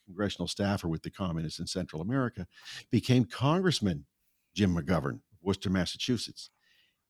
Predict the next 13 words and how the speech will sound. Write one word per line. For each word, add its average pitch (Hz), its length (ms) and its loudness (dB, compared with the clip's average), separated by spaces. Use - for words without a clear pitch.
And 113 280 6
when 104 280 8
the, 95 320 6
uh, 82 220 2
when 95 160 0
the 90 80 4
Colombians 123 920 6
and 92 180 0
the 90 80 2
C 131 280 4
I 107 140 4
A 117 300 4
killed 123 560 2